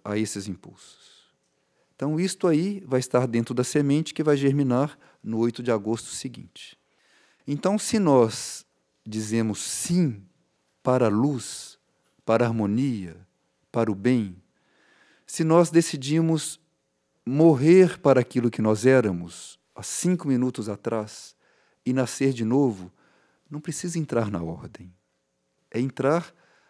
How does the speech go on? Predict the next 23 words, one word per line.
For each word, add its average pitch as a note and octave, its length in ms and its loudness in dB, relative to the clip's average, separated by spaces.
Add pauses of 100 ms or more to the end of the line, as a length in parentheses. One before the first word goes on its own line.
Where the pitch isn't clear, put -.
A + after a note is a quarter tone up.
(280)
na B2 200 0
ordem E3 840 2
universal, C#3 960 2 (920)
que - 100 -14
não D3+ 120 -6
tem B2+ 180 -4
nome, B2+ 440 0
não A2+ 140 -4
tem, F2+ 720 -10 (320)
é A2 340 -6
a C3 120 -2
lei D3 380 2
da C#3 100 0
hierarquia. - 680 -6 (1120)
É A2+ 120 -4
a C3 60 2
lei C3+ 300 2
do D3 120 4
amor. F#2 500 -8 (1500)
Então, D3 540 -2 (160)
este E3 360 2
sim G#3+ 480 -2 (540)
vai D#3 640 0